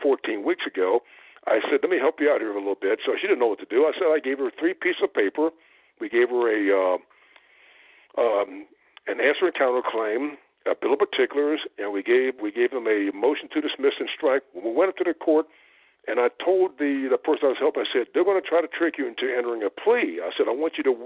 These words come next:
repeat after me, word for word, verbatim, what are you gonna say when they ask you, wh-, how do you wish to enter a plea?" Here's what I told them. I want you to repeat this word for word. I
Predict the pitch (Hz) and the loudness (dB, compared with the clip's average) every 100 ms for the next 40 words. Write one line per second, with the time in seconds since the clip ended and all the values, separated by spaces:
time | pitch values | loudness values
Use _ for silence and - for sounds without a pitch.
0 | 131 127 - 175 175 170 156 127 123 123 | -4 -4 0 0 2 2 0 0 0 -2
1 | _ _ _ 95 113 170 196 190 170 160 | _ _ _ -4 2 4 2 0 0 0
2 | 160 151 151 135 139 135 131 _ _ - | 0 -2 -2 0 0 0 -4 _ _ -4
3 | 127 220 165 170 160 170 160 - 113 113 | 0 2 2 0 -2 -2 -2 0 2 2
4 | 120 _ - _ - 117 - 139 170 - | -2 _ -20 _ -4 -2 -2 2 2 0
5 | - 123 127 - _ 95 101 147 - 127 | -6 -6 -6 -10 _ -10 -2 0 0 0
6 | 151 151 135 143 - 135 135 127 160 107 | 0 -2 0 -2 -2 -2 0 -2 0 0
7 | 110 147 175 160 - 185 156 85 _ _ | 0 0 2 2 2 0 0 -2 _ _
8 | _ _ _ - - 151 165 175 180 - | _ _ _ -10 -4 -2 -2 -4 -6 -4
9 | 190 170 147 127 143 143 175 156 202 175 | -2 0 -2 0 0 2 2 2 4 2
10 | 95 - _ _ _ _ _ 107 156 175 | 0 -8 _ _ _ _ _ 0 2 4
11 | 131 127 | 4 2